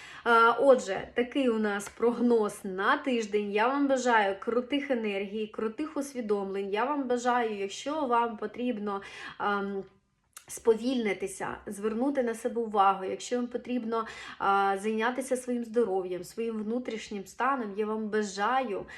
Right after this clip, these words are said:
отримати внутрішню можливість і бажання це зробити. Найважливіше. Тому що, а, нам ніхто не може нічого дозволити, доки ми самі собі не дозволимо.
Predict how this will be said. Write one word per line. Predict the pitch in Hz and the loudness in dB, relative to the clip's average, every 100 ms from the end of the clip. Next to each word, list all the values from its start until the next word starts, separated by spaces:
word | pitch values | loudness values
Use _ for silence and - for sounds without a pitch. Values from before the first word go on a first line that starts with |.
| - - | -16 -4
отримати | 214 214 220 196 240 247 196 180 180 - - | -2 -2 -4 -4 -2 0 -2 -4 -6 -8 -8
внутрішню | 202 180 196 202 262 269 226 - 214 202 | -10 -8 -4 -2 -2 -2 -4 -4 -6 -6
можливість | 196 190 190 254 254 208 - - | -6 -6 -6 -4 -4 -8 -10 -12
і | 214 | -8
бажання | 190 185 190 202 277 233 190 - | -6 -6 -4 -2 -2 -2 -6 -8
це | 214 226 220 | -6 -4 -4
зробити. | 214 220 202 233 214 - - | -4 -4 -4 -4 -6 -10 -12
Найважливіше. | 202 208 233 247 240 220 233 226 226 - - - - - - | -8 -4 -2 -2 -4 -6 -8 -8 -10 -10 -14 -18 -20 -18 -4
Тому | 220 233 254 262 | 0 2 2 0
що, | - 226 202 - - - - | 0 0 0 -4 -18 -12 -2
а, | 196 | 2
нам | 220 262 285 | 6 6 6
ніхто | 320 - - 247 220 | 2 0 0 4 4
не | 190 | 0
може | 196 294 320 | 0 0 0
нічого | 233 - 220 226 | -2 -2 -4 -2
дозволити, | 214 208 180 180 175 202 294 339 - 185 | -6 -8 -8 -6 -6 -6 -8 -10 -16 -4
доки | 208 208 - 277 | -2 0 -2 -2
ми | 220 196 214 | -2 -4 -6
самі | 233 - 190 175 185 | -8 -6 -6 -6 -10
собі | - - | -14 -14
не | - - | -14 -14
дозволимо. | 180 185 180 - - - | -14 -10 -10 -10 -10 -14